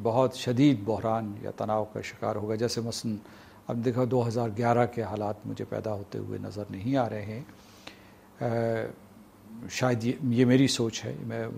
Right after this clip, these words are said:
دیکھتے ہیں کہ ہماری حکومت یا اس کے علاوہ جو باقی ادارے ہیں وہ اس سلسلے میں کیا فیصلہ کرتے ہیں، اور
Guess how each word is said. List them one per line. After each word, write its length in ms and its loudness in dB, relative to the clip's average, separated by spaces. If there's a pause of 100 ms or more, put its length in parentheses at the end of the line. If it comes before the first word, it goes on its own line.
(100)
دیکھتے 280 -4
ہیں 80 -4
کہ 220 -4 (600)
ہماری 280 0
حکومت 640 0
یا 100 0
اس 180 -8
کے 140 -6
علاوہ 300 -4
جو 300 -6
باقی 340 -2
ادارے 340 -2
ہیں 180 -6
وہ 100 -6
اس 80 -10
سلسلے 320 -10
میں 140 -10
کیا 140 -6
فیصلہ 340 -8
کرتے 400 -10
ہیں، 100 -10 (1040)
اور 340 2